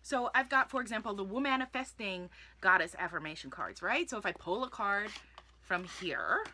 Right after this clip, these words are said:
I like to shuffle them, but you don't have to shuffle. You can literally just open and just use them.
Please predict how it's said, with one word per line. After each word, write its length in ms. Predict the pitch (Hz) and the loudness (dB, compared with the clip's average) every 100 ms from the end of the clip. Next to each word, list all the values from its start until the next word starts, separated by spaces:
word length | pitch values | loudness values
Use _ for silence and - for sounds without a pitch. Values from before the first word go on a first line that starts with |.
| - | -14
I 960 | - - - - - - - - - 101 | -18 -18 -20 -20 -20 -20 -20 -20 -20 -20
like 140 | - | -16
to 100 | 196 | -10
shuffle 320 | - 156 156 | -6 -6 -4
them, 220 | 156 185 | -4 -4
but 140 | 254 - | -4 -2
you 60 | |
don't 140 | 453 359 | 0 2
have 160 | 247 | 0
to 60 | 262 | 0
shuffle. 280 | - 220 277 | -4 -4 -4
You 120 | 269 | -4
can 220 | 269 247 - - - | -4 -6 -8 -20 -8
literally 380 | 240 294 269 262 | -2 0 0 -2
just 240 | 233 220 - | -4 -4 -2
open 380 | 180 262 311 403 440 - | 0 0 -2 -2 -6 -6
and 180 | 190 185 | -4 -4
just 220 | 190 170 | -6 -6
use 220 | 170 208 | -8 -2
them. 180 | 285 | 0